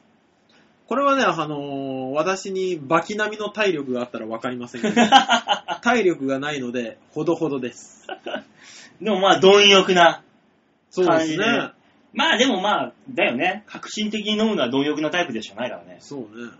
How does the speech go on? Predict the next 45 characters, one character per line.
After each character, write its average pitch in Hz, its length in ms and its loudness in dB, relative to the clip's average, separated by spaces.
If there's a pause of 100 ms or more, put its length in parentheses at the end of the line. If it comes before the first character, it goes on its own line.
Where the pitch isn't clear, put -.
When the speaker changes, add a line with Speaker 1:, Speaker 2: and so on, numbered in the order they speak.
(180)
Speaker 2:
う 123 60 -4
ん。 123 300 -2
Speaker 1:
み 139 80 -14
ん 170 80 -12
な 208 100 -10
そ 302 160 -10
う 339 40 -4
だ - 80 -6
と 120 80 -14
思 127 140 -12
う - 20 -10
ん 254 80 -10
で 110 80 -12
す - 100 -20
け 92 60 -18
ど 160 300 -14
ね。 120 40 -16 (540)
Speaker 2:
こ - 100 -20 (140)
ん 214 40 -16
な 214 120 -14
も 208 100 -18
の 202 100 -20
は 170 120 -16
そ 214 200 -8
う 139 40 -8
だ 117 80 -10
よ。 113 80 -16 (800)
す - 180 -20
ご 415 240 -6
い 330 140 0
ね。 143 840 -6 (880)
Speaker 1:
ま 147 140 -8
あ。 - 20 -2
Speaker 2:
大 123 220 -2
塚 113 120 -6
さ 139 140 -6
ん 139 100 -4
の、 135 300 -8 (560)
バ 156 160 0
ッ - 20 -14
チ 277 120 -2
リ - 40 0
し - 20 -2
た 123 120 -2
ね。 - 120 -18